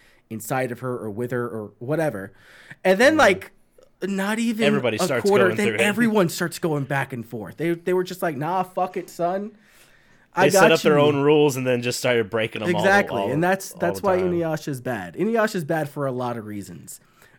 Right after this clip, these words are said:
Speaker 1: but that's when the crack started to show for me. It's garbage bin anime. Anyway, now I don't know how we fucking got here.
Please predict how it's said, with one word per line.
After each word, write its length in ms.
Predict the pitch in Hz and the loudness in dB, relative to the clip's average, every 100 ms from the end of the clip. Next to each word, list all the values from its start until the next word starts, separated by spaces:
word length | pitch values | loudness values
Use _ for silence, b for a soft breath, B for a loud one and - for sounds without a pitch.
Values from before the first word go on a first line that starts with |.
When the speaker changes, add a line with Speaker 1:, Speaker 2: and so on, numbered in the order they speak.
| _ - | _ -4
Speaker 1:
but 220 | 131 - | -4 -4
that's 460 | 110 117 135 143 - | -8 -4 -2 -2 -2
when 360 | 147 139 131 120 | -2 0 -2 -4
the 80 | |
crack 340 | 120 - 123 - | -8 -8 -8 -8
started 300 | - 120 101 | -8 -8 -10
to 60 | |
show 500 | - - 107 101 95 - _ _ | -12 -8 -8 -8 -12 -16 _ _
for 380 | _ 120 107 90 | _ -12 -10 -10
me. 300 | 85 69 156 _ | -14 -18 -20 _
It's 160 | - - _ _ | -20 -20 _ _
garbage 480 | 143 123 107 107 - | -4 -4 -4 -10 -12
bin 180 | 107 101 | -10 -10
anime. 500 | 92 90 82 76 - b b b b b b b | -12 -14 -16 -20 -20 b b b b b b b
Anyway, 520 | 185 226 170 131 104 101 | 2 4 4 0 -4 -6
now 320 | 135 175 202 | 2 4 6
I 140 | 170 | 4
don't 240 | 143 160 135 | 2 -2 -2
know 120 | 131 | -4
how 180 | 117 135 | -2 -4
we 120 | 110 | -4
fucking 380 | 113 127 - 101 | -6 -8 -8 -10
got 240 | 107 101 - | -10 -10 -12
here. 280 | 85 71 | -18 -20